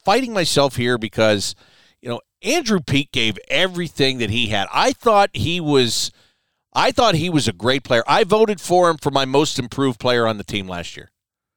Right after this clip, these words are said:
and I didn't even have to think about it for a second. Most improved, Andrew Peeke, boom. He got asked to play huge minutes, and he just did it. Shot blocking, really starting to become a shot blocker. Um,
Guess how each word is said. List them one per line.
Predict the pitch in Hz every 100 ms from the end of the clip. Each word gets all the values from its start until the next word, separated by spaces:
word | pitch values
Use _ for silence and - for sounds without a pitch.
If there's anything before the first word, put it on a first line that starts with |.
| _ _ _
and | 147
I | 175
didn't | 214 226
even | 208
have | 196 170
to | 147
think | - 185 190
about | 110 90 -
it | - _ _ _ _ _ _ _ _ _
for | - 165
a |
second. | 135 - 202 185 101 - _ _ _ _ _ _ _ _
Most | 160 196 -
improved, | 156 123 85
Andrew | 135 135 131
Peeke, | - 98 -
boom. | 151 90 _ _ _ _ _
He | 160
got | 185 180
asked | 160 -
to | -
play | 123 110
huge | - 185 185 123
minutes, | 110 82 - - - _ _ _ _ _ -
and | 123
he | 107
just | 113 104
did | 87 98
it. | - _ _ _ _ _ _ _ _ _ _
Shot | - 190 190 -
blocking, | 151 117 - - _ _ _
really | 160 180 175
starting | - 165 147 135
to |
become | 123 139 120
a |
shot | 107 117 107
blocker. | 98 87 - - _ _ _ _ _ _ _ _ _ _ _ _
Um, | 120 113 104 101 90